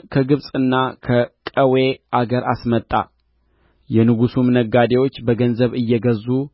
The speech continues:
ከቀዌ ያመጡአቸው ነበር። አንዱም ሰረገላ በስድስት መቶ፣ አንዱም ፈረስ በመቶ አምሳ ብር ከግብጽ ይወጣ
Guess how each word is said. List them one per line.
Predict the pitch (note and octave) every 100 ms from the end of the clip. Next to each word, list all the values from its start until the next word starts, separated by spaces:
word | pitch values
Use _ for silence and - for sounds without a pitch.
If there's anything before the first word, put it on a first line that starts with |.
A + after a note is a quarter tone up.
| _ _ _ _
ከቀዌ | - A#2+ - B2+ C3
ያመጡአቸው | C3 B2+ B2+ - A#2+ A2+ - C3
ነበር። | B2+ A2 A2 A2 _ _ _ _ _ _ _ _ _ _ _ _ _ _ _ _ _ _ -
አንዱም | B2+ D#3 E3+ E3 E3+
ሰረገላ | - C#3 C3+ C#3 C#3 D3 C#3+ C3+ F#2+ - _ _ _ _
በስድስት | A2 A#2 A2 G#2+ A#2+ - -
መቶ፣ | A2+ A2 A#2 A#2 C#3 -
አንዱም | B2+ C3 C#3+ D#3+ D#3+
ፈረስ | D3+ D#3+ E3 B2 - _ _ -
በመቶ | A2+ A#2 B2 B2+
አምሳ | G#2+ B2 A#2+ A2+ A2
ብር | A#2 A#2 B2
ከግብጽ | A#2 A#2+ A2+ -
ይወጣ | A2+ A2